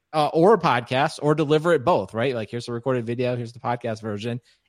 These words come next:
Speaker 2: and just send it out and say, "Hey, I wanted to give everyone an update on such and such. Please watch the video and, or download the podcast." Like, I have never, I have rarely seen that. I think I've been at one or two places, right?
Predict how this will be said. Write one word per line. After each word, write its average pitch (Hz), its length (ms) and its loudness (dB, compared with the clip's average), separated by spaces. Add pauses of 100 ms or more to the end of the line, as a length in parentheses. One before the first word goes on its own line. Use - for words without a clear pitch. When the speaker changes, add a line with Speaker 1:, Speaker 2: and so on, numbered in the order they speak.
Speaker 2:
and 156 160 0
just 180 340 -2
send 156 220 -2
it 151 100 -4
out 185 220 0
and 120 120 -8
say, 120 360 -4 (320)
"Hey, 165 320 0 (220)
I 120 60 -4
wanted 143 260 2
to 143 60 -2
give 139 180 0
everyone 139 340 0
an 135 120 -4
update 143 420 -2
on 117 240 -4
such 131 260 -6
and 151 100 -8
such. 156 360 -4 (420)
Please 143 280 -4
watch 135 400 0
the 147 100 -6
video 139 380 -6 (280)
and, 127 260 -4
or 123 320 -2
download 139 420 0
the 160 80 -6
podcast." 196 500 -6
Like, 151 260 0 (400)
I 160 160 -2
have 185 160 -2
never, 190 340 0
I 175 160 -4
have 151 340 -6
rarely 180 440 0
seen 131 260 -10
that. 107 100 -8
I 120 40 -8
think 156 120 -6
I've 151 60 -4
been 147 100 -4
at 127 100 -2
one 143 220 -2
or 165 80 -2
two 151 180 -8
places, - 440 -8
right? 131 200 -2